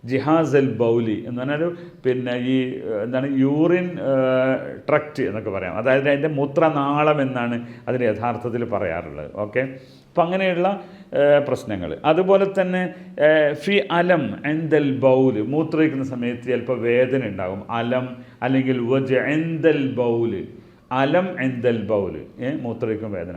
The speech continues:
ആ, അഞ്ച് ആറോ കാര്യങ്ങൾ ഞാൻ പഠിച്ചു. ഒരു വാക്കുകൂടി പറഞ്ഞിട്ട് നമുക്ക് അവസാനിപ്പിക്കാം.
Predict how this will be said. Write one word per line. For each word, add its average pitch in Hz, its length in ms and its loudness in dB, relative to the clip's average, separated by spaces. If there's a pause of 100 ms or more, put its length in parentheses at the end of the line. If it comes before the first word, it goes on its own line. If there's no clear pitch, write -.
(160)
ആ, 135 220 -2
അഞ്ച് 156 280 0
ആറോ 139 520 0
കാര്യങ്ങൾ 120 300 0
ഞാൻ 104 120 -6
പഠിച്ചു. 95 300 -10 (300)
ഒരു 233 160 6
വാക്കുകൂടി 120 420 4
പറഞ്ഞിട്ട് 98 320 -4
നമുക്ക് 139 160 -2
അവസാനിപ്പിക്കാം. 78 760 -10